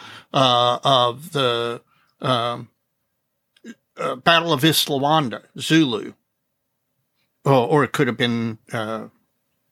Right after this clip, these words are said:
the other battle. But, uh, uh, you know, a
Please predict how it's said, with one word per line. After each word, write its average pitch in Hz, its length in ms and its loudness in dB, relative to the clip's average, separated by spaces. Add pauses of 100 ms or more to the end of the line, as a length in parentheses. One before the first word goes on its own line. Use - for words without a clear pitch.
the 117 420 -6
other 120 220 0
battle. 110 440 -6 (100)
But, 139 280 0
uh, 120 300 2 (400)
uh, 117 380 0
you 147 100 2
know, 113 400 0
a 117 340 -2